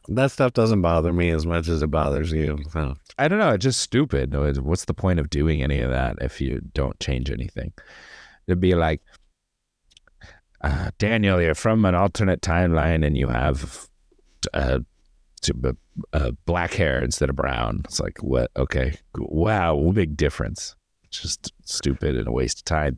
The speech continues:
Speaker 2: in my mind. But,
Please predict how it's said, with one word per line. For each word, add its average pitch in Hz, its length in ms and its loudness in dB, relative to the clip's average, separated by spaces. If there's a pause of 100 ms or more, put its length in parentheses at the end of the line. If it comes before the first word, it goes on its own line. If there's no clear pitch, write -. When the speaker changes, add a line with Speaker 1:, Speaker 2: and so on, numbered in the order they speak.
(100)
Speaker 2:
in 139 200 0
my 117 180 4
mind. 65 360 0 (1300)
But, 143 300 0